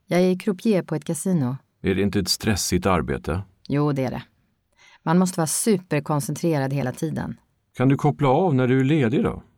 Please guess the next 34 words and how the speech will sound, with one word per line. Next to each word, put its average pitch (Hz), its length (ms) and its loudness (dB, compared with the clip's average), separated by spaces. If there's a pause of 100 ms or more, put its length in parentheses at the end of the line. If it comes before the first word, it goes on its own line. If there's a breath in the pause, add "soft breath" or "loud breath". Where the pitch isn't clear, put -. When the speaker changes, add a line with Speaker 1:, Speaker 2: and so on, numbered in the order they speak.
(220 soft breath)
Speaker 1:
Nej, 160 260 2
det 151 80 0
kan 143 200 -2
jag 127 120 0
inte. 127 260 -6 (320)
På 175 100 -4
fritiden 180 560 2
är 165 80 2
jag 156 80 0
hockeytränare. 143 840 -2 (840 soft breath)
Så 226 380 2
det 196 80 4
är 226 140 4
fullt 233 300 0
upp, 254 140 -2
kan 233 120 -2
man 190 120 2
säga. 160 320 -2 (1040 soft breath)
Speaker 2:
Mm. 101 540 0 (460 loud breath)
Jag 123 140 2
ska 175 140 0
ta 156 200 2
några 120 220 4
prover 120 420 2
på - 120 -4
dig, 57 280 -4 (120)
men - 160 -4
jag 104 100 6
misstänker 107 440 2
att 104 120 0
huvudvärken 98 580 2
beror 110 200 4
på 104 120 -2
stress. - 680 -4